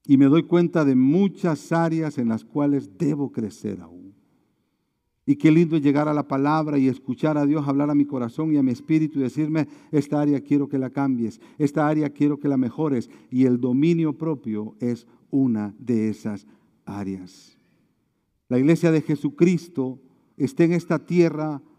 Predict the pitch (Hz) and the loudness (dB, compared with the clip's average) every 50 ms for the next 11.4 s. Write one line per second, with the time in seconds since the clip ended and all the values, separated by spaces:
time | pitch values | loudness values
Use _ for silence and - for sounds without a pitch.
0 | _ _ _ - 139 135 135 131 135 131 131 127 - - 165 165 156 143 120 107 | _ _ _ -4 -2 0 2 2 0 0 -2 -6 -4 -4 -2 -2 -2 -2 -4 -4
1 | 95 - - - 95 82 76 78 78 76 73 - _ _ _ _ _ _ _ _ | -6 -8 -12 -12 -12 -12 -12 -16 -18 -20 -20 -20 _ _ _ _ _ _ _ _
2 | _ _ _ _ _ _ _ - - 180 151 - - - 190 190 185 185 160 - | _ _ _ _ _ _ _ -4 -2 0 0 0 0 4 4 4 4 4 2 0
3 | 190 180 180 160 - 185 165 135 - 180 185 180 175 175 165 143 - - - - | -2 -2 -2 -2 -2 -2 -2 0 2 2 2 2 2 -2 -4 -4 -6 -14 -16 -6
4 | - 165 156 151 147 143 143 139 139 143 - - 175 170 156 - - 135 123 113 | -2 -2 0 0 2 0 0 -2 -2 -4 -4 -2 -2 -2 -2 -4 -2 -2 0 0
5 | 107 98 95 101 - - 104 90 85 85 82 76 - - - - _ _ _ _ | -2 -2 -6 -8 -8 -10 -10 -8 -10 -14 -16 -20 -20 -20 -20 -20 _ _ _ _
6 | _ _ - - - 175 156 - - 220 220 220 226 220 202 - 190 175 - - | _ _ -16 -4 0 0 0 2 2 2 4 4 4 2 2 0 -2 -2 0 0
7 | 220 185 - 208 185 170 151 - - 180 175 165 160 165 185 190 185 156 151 190 | -2 0 0 0 -2 -2 -2 -4 -4 -4 -2 -2 0 0 -2 -2 -2 -2 -2 -2
8 | 185 170 127 98 80 - - - _ _ _ - - - 180 170 170 214 220 226 | -2 -2 -4 -6 -10 -18 -20 -20 _ _ _ -16 -4 0 0 4 4 4 4 4
9 | 233 208 202 185 - - 214 185 214 208 196 190 180 175 165 - - 190 175 180 | 4 2 0 -2 -2 -2 -2 -2 0 0 0 0 -2 -4 -8 -10 -12 -10 -8 -6
10 | 208 226 226 202 196 220 226 214 220 202 180 160 165 160 - 220 233 240 233 202 | -4 -4 -4 -4 -4 -4 -4 -6 -8 -10 -12 -12 -12 -10 -8 -6 -6 -6 -6 -6
11 | 208 190 - - 240 240 - | -8 -8 -6 -4 -4 -6 -6